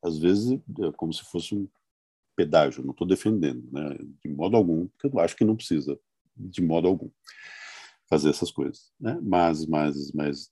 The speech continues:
tá aí alguém que fez e admitiu que fez, admitiu que errou, e me parece que foi aprendendo, e aí o feminino nos filmes da aposentadoria, já depois do ensaio, Sarabanda,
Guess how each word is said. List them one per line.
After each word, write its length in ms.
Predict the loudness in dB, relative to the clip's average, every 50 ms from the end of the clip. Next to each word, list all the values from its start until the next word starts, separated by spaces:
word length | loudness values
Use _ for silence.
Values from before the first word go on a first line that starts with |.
| _ 4
tá 140 | 6 8
aí 120 | 10 10 10
alguém 300 | 10 10 8 8 6 6
que 100 | 4 0
fez 380 | 2 6 6 8 8 8 8
e 40 | 6
admitiu 440 | 4 6 6 4 4 2 2 -2 -2
que 140 | -2 -4 -10
fez, 340 | -2 2 2 4 4 4 2
admitiu 460 | 0 0 0 -2 -2 0 0 0 0
que 100 | 2 0
errou, 460 | 0 4 6 8 8 10 10 10 10
e 40 | 8
me 120 | 8 6
parece 260 | 4 6 4 4 4
que 60 | 2 0
foi 120 | 0 0
aprendendo, 1080 | 0 2 0 0 0 0 0 0 2 2 2 4 4 4 2 2 2 4 4 4 4 6
e 100 | 4 6
aí 220 | 6 6 6 6
o 40 | 6
feminino 600 | 4 4 6 6 6 6 6 4 4 4 2 0
nos 220 | 0 -2 -2 -4 -6
filmes 720 | 0 2 4 4 4 4 2 2 2 0 -2 -6 -8 -8 2
da 200 | 6 8 8 8
aposentadoria, 920 | 8 8 4 4 4 4 4 2 2 2 2 4 6 6 6 6 6 4
já 220 | 2 4 4 4 4
depois 340 | 4 0 0 2 0 0
do 80 | 0 -2 -4
ensaio, 840 | -4 -4 2 6 8 10 10 12 10 10 10 8 6 4 0 -2 -4 -8 -18 -18 -18 -14 -8
Sarabanda, 1040 | 2 4 6 8 8 6 6 4 2 2 4 4 2 2 2 2 2 0 0 0